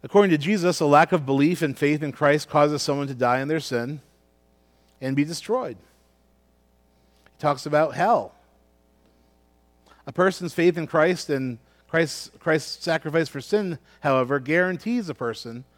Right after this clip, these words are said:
a place in God's paradise. You know, remember it says in Second Peter, God desires in, that none should perish,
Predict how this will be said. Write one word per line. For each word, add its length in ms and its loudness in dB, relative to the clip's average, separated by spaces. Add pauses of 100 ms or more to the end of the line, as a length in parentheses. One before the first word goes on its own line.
(200)
a 80 -8
place 440 -2
in 180 -8
God's 300 0
paradise. 640 -12 (760)
You 80 -6
know, 80 -2
remember 540 0
it 60 -4
says 220 0
in 60 -10
Second 340 -6
Peter, 380 -6 (360)
God 200 6
desires 540 4
in, 180 -6
that 220 -2
none 320 0
should 240 -6
perish, 580 -8